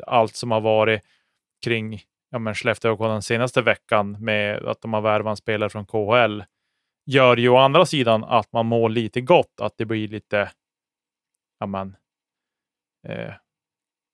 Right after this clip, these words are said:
ska vi säga, kaos är väl fel ord, men att det blir lite, eh, dåligt, dålig uppmärksamhet kring klubben. Så, det mår jag inte jättedåligt över, ska jag vara ärlig och säga.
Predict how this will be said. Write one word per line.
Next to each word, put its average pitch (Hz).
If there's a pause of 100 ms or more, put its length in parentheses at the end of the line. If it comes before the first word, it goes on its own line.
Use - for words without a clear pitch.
(300)
ska -
vi 113
säga, 117 (180)
kaos 120
är 120
väl 107
fel 107
ord, 104
men 107
att 104
det 113
blir 110
lite, 104 (1000)
eh, 104 (360)
dåligt, 110 (200)
dålig 131
uppmärksamhet 123
kring 117
klubben. 110 (140)
Så, 101 (280)
det 123
mår 113
jag 110
inte 110
jättedåligt 117
över, 104
ska -
jag 113
vara 110
ärlig 110
och -
säga. -